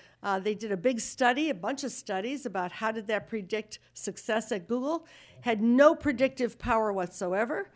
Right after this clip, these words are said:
to your point, uh, earlier, uh, and say they no longer use those indicators. Uh, they try to figure out when they're hiring employees, what is your learning ability? And I don't know if you saw that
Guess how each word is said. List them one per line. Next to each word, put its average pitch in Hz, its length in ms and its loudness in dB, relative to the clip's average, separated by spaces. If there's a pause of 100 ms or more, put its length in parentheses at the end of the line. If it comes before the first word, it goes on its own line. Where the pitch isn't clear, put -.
(340)
to 220 100 -12
your 196 140 -4
point, 202 480 -8
uh, 185 220 -10
earlier, 311 580 -2 (340)
uh, 220 220 2
and 233 180 2
say 269 180 4
they 254 120 0
no 254 160 0
longer 262 240 0
use 220 280 -4
those 190 240 -6
indicators. 254 760 -6 (300)
Uh, 208 220 2
they 226 340 2
try 254 360 2
to 302 100 0
figure 277 360 -4
out 247 160 0
when 214 140 -6
they're 185 140 -4
hiring 233 400 -2
employees, 214 520 -2
what 233 380 -2
is 247 340 -6
your 196 240 -4
learning 233 680 -4 (200)
ability? 202 720 -4 (640)
And 185 100 -4
I 214 100 2
don't 277 100 0
know 269 60 4
if 240 100 0
you 254 80 0
saw 233 320 0
that 202 380 -4